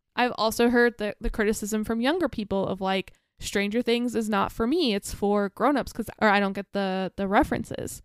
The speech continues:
And so I think in this attempt to make a show that is mainstream in the era of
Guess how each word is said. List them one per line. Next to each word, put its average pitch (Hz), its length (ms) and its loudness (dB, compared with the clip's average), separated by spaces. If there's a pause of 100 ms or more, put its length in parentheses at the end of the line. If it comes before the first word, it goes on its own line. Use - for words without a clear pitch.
(160)
And 233 180 2
so 233 80 4
I 233 80 6
think 294 420 0
in 254 220 2
this 262 400 0 (140)
attempt 233 640 0
to 220 420 0
make 220 340 0
a 262 60 0
show 202 680 2
that 196 220 0
is 196 540 -4
mainstream 208 1040 -2
in 208 260 -2
the 202 180 -4
era 196 440 0
of 196 500 -2